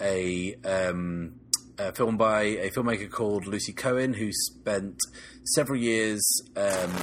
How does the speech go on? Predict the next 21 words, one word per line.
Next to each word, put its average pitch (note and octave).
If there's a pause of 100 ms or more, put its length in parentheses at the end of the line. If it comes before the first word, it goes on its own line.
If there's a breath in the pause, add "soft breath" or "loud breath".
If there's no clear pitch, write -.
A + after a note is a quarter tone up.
(120)
filming F#2
a F2 (120)
family C3+
who G#2+
live F#2+ (120)
in, F2+
uh, F2
rural F#2+
England, C3+ (480 loud breath)
and G2
how F#2+ (800)
the, F#2+
uh, F2+
I F#2+
think B2
there's, G2+
like, F2+
eight A2
kids, - (120)
um, F#2+
and F2